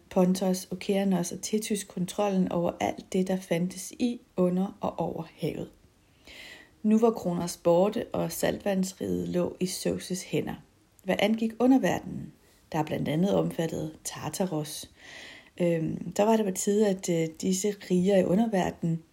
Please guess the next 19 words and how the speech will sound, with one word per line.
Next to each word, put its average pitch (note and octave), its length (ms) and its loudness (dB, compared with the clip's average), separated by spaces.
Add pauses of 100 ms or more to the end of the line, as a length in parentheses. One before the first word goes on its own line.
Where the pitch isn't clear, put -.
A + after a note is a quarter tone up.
(300)
også F#3 300 4
blev - 220 -2
underlagt F3+ 520 0
en F3 180 -4
enkelt F#3+ 340 -2
styrende F#3+ 600 2 (140)
guddom G#3+ 480 4 (100)
fra G3+ 160 -4
Zeus' - 600 -4
generation. D#3+ 540 -6 (1080)
Hades A#3+ 500 8
og F#3+ 80 -4
Poseidon F#3 560 0
havde F3+ 280 2
intet A3 360 2
til - 160 -6
overs - 320 -2
for - 100 -8
hinanden, D3+ 520 -4